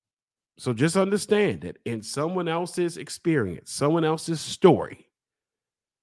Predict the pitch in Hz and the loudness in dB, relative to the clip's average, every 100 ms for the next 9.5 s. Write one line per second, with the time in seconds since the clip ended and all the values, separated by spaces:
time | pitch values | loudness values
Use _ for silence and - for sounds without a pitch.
0 | _ - 98 107 107 92 85 - - _ | _ -8 2 4 4 2 -6 -12 -16 _
1 | _ _ _ _ _ _ _ _ _ 131 | _ _ _ _ _ _ _ _ _ -2
2 | 135 135 135 98 87 - - _ _ - | 2 2 0 -4 -8 -14 -20 _ _ 6
3 | 180 247 359 - - - 170 151 131 117 | 10 10 8 4 -4 -2 0 0 -4 -4
4 | 147 139 135 139 135 139 120 120 117 113 | -6 -2 -2 -2 -2 -4 -2 -2 -2 -2
5 | 143 247 151 151 147 147 - 220 175 175 | -4 -4 -4 0 0 0 2 4 4 0
6 | - - _ - - - - - 220 254 | -4 -20 _ -20 -20 -20 -10 4 8 8
7 | 277 - - _ _ _ _ _ _ - | 8 0 -18 _ _ _ _ _ _ 2
8 | - 233 294 302 233 208 156 185 185 - | 8 8 8 2 0 -2 0 0 0 -2
9 | 190 165 151 208 | 0 2 2 0